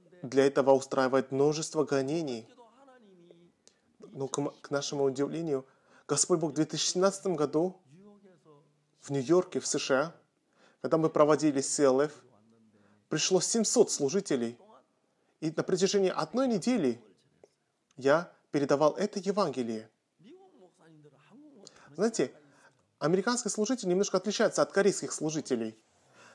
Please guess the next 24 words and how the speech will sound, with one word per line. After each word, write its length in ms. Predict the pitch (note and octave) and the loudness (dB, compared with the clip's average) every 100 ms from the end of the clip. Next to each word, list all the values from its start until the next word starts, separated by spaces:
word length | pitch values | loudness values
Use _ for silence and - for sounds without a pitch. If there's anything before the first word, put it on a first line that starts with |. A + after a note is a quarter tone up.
| _ - | _ -8
Например, 380 | C#3 F3+ G3+ | 0 4 4
корейские 480 | G3 D#3+ F#3+ B3+ D#4 | 4 4 4 2 -2
служители, 520 | - A#3+ G3 F3+ - | 0 2 2 -2 -6
да, 200 | B2 E3 - | -4 -4 -2
они 200 | A#2+ D#3 | 0 2
вот 120 | D3+ | 4
так 120 | D3+ | 2
вот 120 | B2 | 0
слушают, 540 | - - F#3+ F#3+ E3+ C#3+ | -4 0 0 0 -4 -6
слушают. 580 | - F3+ G3+ E3 C#3 C3 _ _ A3+ A3 _ _ F3 C3+ _ _ _ - | 0 0 0 -4 -6 -8 _ _ -20 _ _ _ -20 -20 _ _ _ -12
А 100 | B2+ | -6
потом, 340 | D#3+ G3+ D#3 - _ _ A#2+ _ _ _ _ _ _ _ | 2 2 2 -12 _ _ -20 _ _ _ _ _ _ _
когда 400 | - C#3 D3 - - - | -4 0 0 0 -12 -12
у 120 | D#3 | -6
них 140 | D3+ D3 | -4 -2
спрашивают, 340 | - C#3+ - | -2 -2 0
«Когда 160 | D3+ F#3+ | 0 2
вы 80 | |
получили 280 | - D3+ D3+ | 2 0 -2
спасение?», 400 | D3 D3+ G3+ E3 | -8 -6 -4 -2
говорят, 240 | B2+ C3+ C3+ - | -2 -2 -4 -8
«В 100 | - | -8
шестом 340 | F3 - G#3 | -6 -4 -4
классе». 640 | G#3 D#3+ A#2 - - A2+ | -4 -4 -4 -4 -8 -10